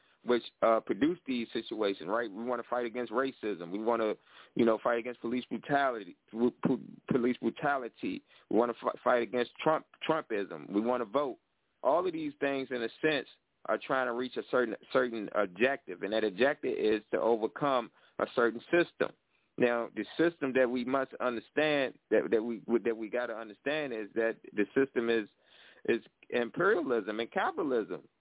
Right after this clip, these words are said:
I mean, that's, that's it. It's in a nutshell. The, the, the, the slavery of Africans, uh,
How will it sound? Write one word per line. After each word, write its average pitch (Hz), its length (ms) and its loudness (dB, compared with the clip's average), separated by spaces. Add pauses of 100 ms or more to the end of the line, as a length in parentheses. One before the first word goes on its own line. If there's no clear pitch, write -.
(160)
I - 40 -2
mean, 123 420 2 (160)
that's, 135 240 0
that's 147 240 0
it. 214 240 0 (140)
It's 117 160 -2
in 143 120 0
a 139 60 0
nutshell. 135 580 -4 (280)
The, 117 180 0
the, 113 220 2
the, 117 200 4 (520)
the 113 100 2 (100)
slavery 170 840 0 (360)
of 113 160 -2
Africans, 165 720 -4 (720)
uh, 113 400 6